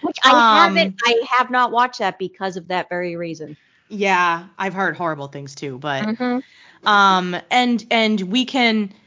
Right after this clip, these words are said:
Speaker 2: we can kind of change our female characters a little bit and make them, say, stronger and, uh, a little bit, you know, just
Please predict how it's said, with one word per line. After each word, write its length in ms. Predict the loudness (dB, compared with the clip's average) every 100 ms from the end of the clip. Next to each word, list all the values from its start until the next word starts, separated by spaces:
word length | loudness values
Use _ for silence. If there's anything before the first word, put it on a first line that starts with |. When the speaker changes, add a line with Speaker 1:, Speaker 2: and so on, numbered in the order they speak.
| _
Speaker 2:
we 180 | -2 0
can 400 | 2 2 4 2
kind 200 | 0 0
of 80 | 0
change 360 | 0 0 0 0
our 120 | -2
female 400 | -2 -2 0 0
characters 580 | 0 -2 -2 -2 -2 -2
a 60 |
little 200 | -2 -2
bit 320 | 0 2 2 0
and 260 | -2 0
make 260 | 0 -2 -2
them, 480 | -2 0 -2 -6 -10 _ _ _
say, 260 | -10 -2 0
stronger 920 | 0 0 2 2 2 0 2 0 -2 -2
and, 520 | -2 -2 -4 -6 -8 -4
uh, 360 | -2 0 -2 -2
a 80 |
little 220 | -2 0 2
bit, 420 | 2 2 0 -8
you 100 | -2
know, 120 | 0 0
just 400 | -2 -6 -12